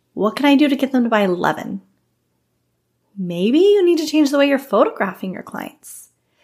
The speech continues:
Maybe you need to add variety in your posing.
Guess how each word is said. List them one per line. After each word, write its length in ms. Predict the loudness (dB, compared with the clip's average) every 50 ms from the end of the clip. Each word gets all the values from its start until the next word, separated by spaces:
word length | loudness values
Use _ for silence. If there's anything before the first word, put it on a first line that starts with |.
| _ _ -2
Maybe 200 | -2 0 2 4
you 40 | 4
need 120 | 4 4
to 60 | 4
add 160 | 4 2 2 0
variety 540 | -2 -2 -2 -2 -2 0 0 0 0 0
in 60 | 0 0
your 120 | -2 -2
posing. 800 | -6 -8 -14 -6 0 0 2 2 2 2 2 2 2 2 -2 -6